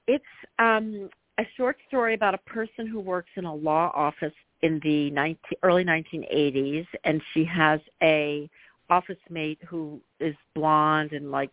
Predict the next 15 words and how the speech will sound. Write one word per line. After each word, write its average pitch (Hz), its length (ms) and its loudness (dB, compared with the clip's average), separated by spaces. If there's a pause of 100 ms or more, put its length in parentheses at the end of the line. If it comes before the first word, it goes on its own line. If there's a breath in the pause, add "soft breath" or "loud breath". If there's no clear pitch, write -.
(140)
you 165 300 -8
know, 147 160 2
this 143 200 -2 (680 loud breath)
very 151 760 2 (120)
kind 143 140 -4
of 139 160 -6
corporate-looking 156 640 -4
white 143 320 -4
guy 135 320 0
with 139 220 -10
fancy 143 360 -10 (140)
shoes. 135 360 0 (580 loud breath)
And 175 160 2
the 165 40 -2
more 175 300 2